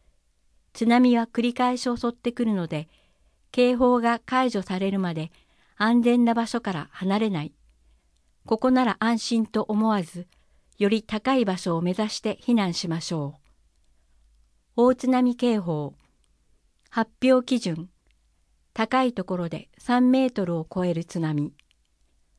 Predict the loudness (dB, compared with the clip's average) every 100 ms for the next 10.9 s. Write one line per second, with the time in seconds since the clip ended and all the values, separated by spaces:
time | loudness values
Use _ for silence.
0 | _ -4 0 2 4 2 2 0 0 0
1 | 0 -2 -2 -4 -10 -20 _ _ _ _
2 | _ _ _ _ _ _ _ -4 -2 0
3 | 2 2 2 0 0 -2 -8 -8 -4 0
4 | 2 0 -2 -4 -4 -2 0 0 -4 -8
5 | -6 -4 -4 -6 _ _ _ _ -14 -4
6 | 2 4 6 6 4 2 2 2 2 2
7 | 0 -4 _ -4 0 2 0 -2 -4 -2
8 | 0 0 -2 -6 _ _ _ _ _ _
9 | _ _ _ _ _ _ _ 0 4 4
10 | 2 -2 -6 -2 -2 0 -2 -4